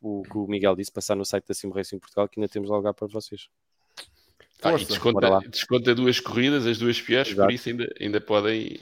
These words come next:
Speaker 2: ainda têm hipótese.
Speaker 3: Ah, então, então ainda dá.
Speaker 2: Por
Speaker 3: Ah,
Speaker 2: isso,
Speaker 3: eu
Speaker 2: não há desculpas, não há desculpas.
Speaker 3: <laughs>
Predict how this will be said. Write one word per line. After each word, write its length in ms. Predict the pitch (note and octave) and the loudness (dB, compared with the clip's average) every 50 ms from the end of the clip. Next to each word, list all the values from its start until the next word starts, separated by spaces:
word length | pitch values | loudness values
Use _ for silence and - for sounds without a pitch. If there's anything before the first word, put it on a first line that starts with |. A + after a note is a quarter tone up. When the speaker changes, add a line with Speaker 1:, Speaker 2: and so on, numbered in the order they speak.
| - _ - | -18 _ -10
Speaker 2:
ainda 160 | - G2+ G2+ | -4 -2 -2
têm 140 | G2+ - A2+ A#2+ | 0 0 -2 -2
hipótese. 480 | A#2 - A2+ - - - - - - _ _ _ _ _ - - | 0 -2 -4 -4 -4 -8 -18 -18 -18 _ _ _ _ _ -16 -12
Speaker 3:
Ah, 260 | E2+ F2+ F2+ F2+ F2 F2 | -8 -6 -6 -6 -6 -8
então, 280 | - - G2+ G#2 G2+ - | -6 -6 -4 -4 -4 -6
então 180 | G2 - A#2 A#2 | -6 -2 -2 0
ainda 240 | A#2 A2+ G#2+ G2+ | 0 0 0 -2
dá. 180 | F#2 - F2+ F#2 | -2 -4 -8 -8
Speaker 2:
Por 440 | - - - - - - - - - - | -10 -14 -16 -16 -16 -16 -16 -14 -4 2
Speaker 3:
Ah, 220 | A#2+ C3 C3+ C3+ | 4 6 6 6
Speaker 2:
isso, 100 | B2 A2+ | 6 6
Speaker 3:
eu 160 | C3 F3 E3 A2 | 6 6 6 6
Speaker 2:
não 140 | A2 A#2 B2 | 6 8 8
há 80 | A#2+ | 8
desculpas, 440 | A#2 - - - A#2 G2 - G2 F#2 F2 | 6 4 0 0 0 0 0 -6 -8 -6
não 80 | F#2+ G2+ | -6 -6
há 40 | |
desculpas. 600 | G#2 - - - C3 B2+ _ - - - - - - - | -6 -8 -8 -10 -12 -12 _ -18 -18 -16 -16 -16 -18 -14
Speaker 3:
<laughs> 200 | - A2 - _ | -14 -14 -14 _